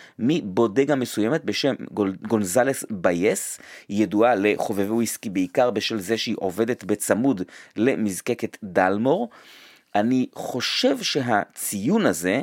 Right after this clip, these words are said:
גם אומר שהן לא של אולורוסו, אלא שהן מאחת מהסולרות האחרות של הבודגה הזו, שגם דלמור משתמשת בהן,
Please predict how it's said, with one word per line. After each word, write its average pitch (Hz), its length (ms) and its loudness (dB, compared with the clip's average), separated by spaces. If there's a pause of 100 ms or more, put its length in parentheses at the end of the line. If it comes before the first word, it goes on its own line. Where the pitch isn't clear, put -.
(500)
גם 156 220 4
אומר 147 260 2
שהן 120 400 0
לא 135 240 4
של 156 280 0
אולורוסו, 123 800 2
אלא 214 420 2
שהן 135 240 -2
מאחת 123 340 0
מהסולרות 147 720 2
האחרות 117 640 0 (300)
של 110 220 2
הבודגה 113 540 4
הזו, 120 380 2 (200)
שגם 117 340 0
דלמור 120 320 4
משתמשת 104 520 0
בהן, 160 240 2